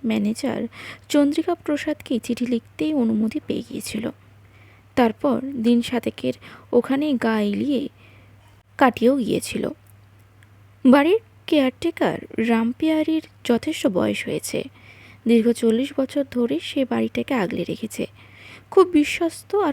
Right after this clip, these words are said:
কর্মঠ লোক, কিন্তু হালে বয়স হওয়ায় চোখে ভালো দেখতে পায় না।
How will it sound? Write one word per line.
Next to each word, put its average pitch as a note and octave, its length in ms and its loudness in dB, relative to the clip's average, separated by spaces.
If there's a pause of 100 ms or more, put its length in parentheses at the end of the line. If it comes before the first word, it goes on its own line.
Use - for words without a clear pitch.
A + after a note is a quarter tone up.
কর্মঠ F#3 480 -2
লোক, - 240 -8 (800)
কিন্তু C#4+ 460 2
হালে A3+ 380 2
বয়স G3 400 0
হওয়ায় B3+ 260 -2
চোখে C4+ 440 -2 (400)
ভালো A#3 260 2
দেখতে G#3+ 300 2
পায় E3 220 -4
না। - 200 -6